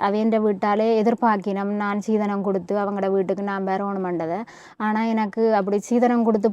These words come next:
போகக்கூடிய மாதிரியான வசதி எனக்கு இல்லாதால நான் அவங்களோட வீட்டுக்கு போக விருப்பப்படுறேன் இல்ல. அதால நான் அவங்களோட வீட்டுக்கு போய்க்க அவங்கள அதை குத்தி காட்டி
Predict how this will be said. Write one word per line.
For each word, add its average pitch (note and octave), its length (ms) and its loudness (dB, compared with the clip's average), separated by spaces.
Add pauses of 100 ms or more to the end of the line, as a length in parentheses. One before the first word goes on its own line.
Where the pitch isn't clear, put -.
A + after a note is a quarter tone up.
போகக்கூடிய A3+ 440 4
மாதிரியான G3 460 -2
வசதி G#3 400 -2
எனக்கு G#3 380 -2
இல்லாதால F#3+ 600 0
நான் A3+ 440 0
அவங்களோட A3 340 2
வீட்டுக்கு G3 340 2
போக G#3 300 -2
விருப்பப்படுறேன் G3 640 0
இல்ல. F3 280 -4
அதால F#3+ 260 -2
நான் G3 280 -2
அவங்களோட G3+ 200 -2
வீட்டுக்கு G#3+ 540 0
போய்க்க G3+ 200 -2
அவங்கள G#3+ 300 -2
அதை G3+ 240 0
குத்தி G#3+ 280 -2
காட்டி G3+ 460 -2